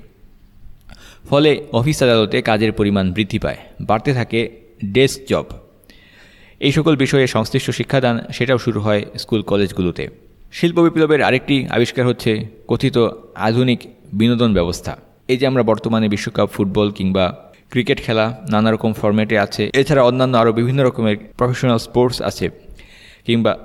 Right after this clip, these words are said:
স্টেডিয়ামের মতো ব্যবস্থা আছে, যেখানে, এখানে মূলত অল্প কিছু মানুষ খেলাধুলা করবে, কিন্তু বিরাট সংখ্যক মানুষ এসে সে অল্প কিছু মানুষের খেলাধুলা দেখবে। এগুলো যেভাবে বিকাশ ঘটেছে, সেটার ইতিহাসও খুব বেশি পুরনো নয়, মাত্র একশো কিংবা দেড়শো বছরের পুরনো ইতিহাস।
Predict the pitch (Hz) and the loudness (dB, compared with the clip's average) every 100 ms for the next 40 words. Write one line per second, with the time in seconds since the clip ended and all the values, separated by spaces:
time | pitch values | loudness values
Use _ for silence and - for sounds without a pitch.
0 | - - 127 131 127 127 117 110 104 98 | -6 0 2 4 2 2 0 2 2 0
1 | 101 107 87 92 95 113 110 104 - - | 0 -2 -2 -4 -4 -2 -2 -2 -4 -4
2 | 135 131 120 123 120 123 127 147 156 143 | 0 2 2 2 2 2 2 2 0 2
3 | 143 113 120 123 - - - 113 127 143 | 0 2 0 -2 -6 -10 -2 -2 0 0
4 | 139 120 92 80 - 107 101 98 - - | 2 0 0 -4 -6 -6 -2 -4 -6 -20
5 | _ _ - 113 135 135 151 143 139 113 | _ _ -4 0 0 0 -2 0 -2 0
6 | 113 120 117 120 - 110 - 107 110 - | 0 -2 -4 -6 -4 -6 -2 0 0 -2
7 | 131 127 110 104 110 - 98 92 110 90 | -4 -2 0 -2 -4 -6 -6 -4 -2 -2
8 | 87 - - - - - 127 147 151 131 | -4 -6 -12 -14 -20 -6 -2 2 2 4
9 | 135 127 117 127 127 131 135 - 90 - | 4 4 2 0 0 -2 -2 -4 -4 -6
10 | - 120 139 110 110 131 127 104 110 107 | -12 -2 0 0 0 0 0 -2 -2 -2
11 | - - 104 101 98 82 - - - 110 | -4 -2 0 2 2 0 -4 -10 -8 -4
12 | 110 101 98 131 - 104 98 - 107 101 | 0 0 -2 -6 -4 -2 -2 -2 -4 -4
13 | 98 95 98 98 95 87 82 80 - - | -4 -6 -4 -2 -2 -4 -8 -10 -12 -16